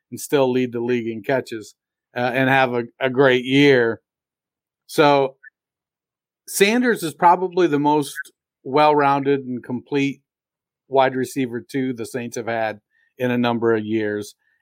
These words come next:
And I think he's gonna fit well with the veteran quarterback in Drew Brees. Uh, he still showed he had a little step going, uh,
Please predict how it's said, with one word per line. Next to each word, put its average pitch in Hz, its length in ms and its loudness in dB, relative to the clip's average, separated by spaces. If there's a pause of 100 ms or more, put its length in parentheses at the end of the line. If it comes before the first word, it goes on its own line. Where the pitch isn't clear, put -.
And 127 140 2
I 127 80 4
think 147 300 2
he's 139 260 6
gonna 143 200 4
fit 139 280 0
well 127 320 4
with 123 160 -2
the 123 80 -4
veteran 127 420 0
quarterback 120 580 -2
in 113 120 -6
Drew 120 280 -2
Brees. 113 580 -4 (440)
Uh, 113 200 0
he 127 140 2
still 151 300 4
showed 139 340 4
he 127 120 4
had 127 180 4
a 123 60 0
little 123 260 -2
step 120 360 -4 (100)
going, 123 460 -2 (380)
uh, 117 360 -2